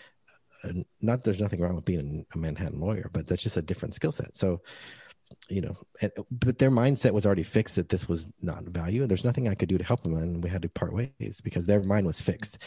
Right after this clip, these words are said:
They wanted it to be easy and not hard, and they wanted to find a, a way out. I'm like, "There's no way out of this. Getting less <laughs> price is not gonna make it any easier." So I think part of the negotiation is me understanding what I can do and what I can't for them,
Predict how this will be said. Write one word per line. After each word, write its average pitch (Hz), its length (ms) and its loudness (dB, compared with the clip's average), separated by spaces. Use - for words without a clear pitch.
They 113 160 8
wanted 113 340 4
it 95 120 -4
to 98 100 2
be 95 400 2
easy 85 540 -2
and 82 180 -4
not 87 160 -2
hard, 78 360 -4
and 78 160 -6
they 76 80 -4
wanted 80 220 0
to 90 40 -2
find 73 240 -4
a, 69 220 -6
a - 80 0
way 78 180 0
out. 95 240 -2
I'm - 80 -18
like, 76 160 -6
"There's 131 160 2
no 165 100 4
way 160 160 6
out 127 140 6
of 110 60 6
this. 85 220 -2
Getting 135 260 4
less 113 220 4
<laughs> - 120 -20
price - 360 4
is 113 160 6
not 104 160 4
gonna 95 140 2
make 92 140 2
it 90 100 -2
any 85 200 0
easier." 82 320 -8
So 123 120 6
I 120 40 8
think 151 180 6
part 147 180 8
of 131 60 8
the 104 100 6
negotiation 92 500 2
is 85 140 -2
me 92 300 2
understanding 82 560 -2
what 90 200 0
I 87 80 -4
can 104 300 -2
do 147 60 -4
and 143 100 -2
what 98 100 0
I 120 40 -2
can't - 340 -6
for - 80 -6
them, 82 260 -2